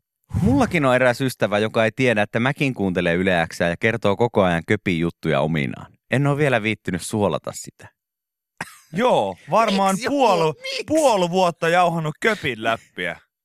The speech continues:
Speaker 1: Ominaan. En oo vielä viittynyt suolata sitä. No suolaa nyt saakeli.
Speaker 2: Eikä tässä vielä kaikki.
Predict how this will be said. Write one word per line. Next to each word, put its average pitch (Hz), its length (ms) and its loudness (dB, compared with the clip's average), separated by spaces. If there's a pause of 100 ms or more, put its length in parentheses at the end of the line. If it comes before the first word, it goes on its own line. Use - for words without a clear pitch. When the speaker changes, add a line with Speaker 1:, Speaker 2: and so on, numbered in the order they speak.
(120)
Speaker 1:
Ominaan. 98 640 -2 (720)
En 180 180 0
oo 160 120 0
vielä 156 260 2
viittynyt 120 440 -2
suolata 90 520 0
sitä. - 340 -6 (520)
No 165 120 -2
suolaa 113 760 -6
nyt 85 160 -8
saakeli. 82 1000 -6 (1200)
Speaker 2:
Eikä 269 280 0
tässä 262 500 0
vielä 202 400 2
kaikki. 269 440 0